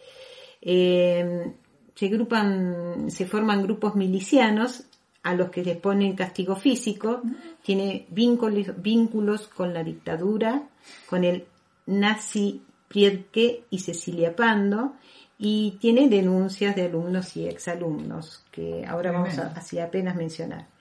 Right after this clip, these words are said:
Speaker 1: A sus alumnos y alumnas les dicen que las parejas del mismo sexo no tienen derecho a adoptar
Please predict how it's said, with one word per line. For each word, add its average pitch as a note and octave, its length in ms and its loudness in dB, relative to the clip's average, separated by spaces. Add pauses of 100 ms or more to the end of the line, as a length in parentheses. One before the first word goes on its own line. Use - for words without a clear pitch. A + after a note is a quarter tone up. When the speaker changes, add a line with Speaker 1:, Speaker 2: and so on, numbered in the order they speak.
(480)
Speaker 1:
A G#3 100 -2
sus A#3+ 180 2
alumnos D#4 480 4
y A3+ 40 4
alumnas C4+ 400 6
les G3+ 160 2
dicen G3+ 340 -2
que F#3+ 100 -2
las F#3 140 0
parejas G3 420 0
del F#3 120 -2
mismo F3+ 320 -4
sexo A#3 460 -2
no G3 180 0
tienen F#3+ 320 -2
derecho F#3 400 2
a E3 80 0
adoptar A#3+ 640 2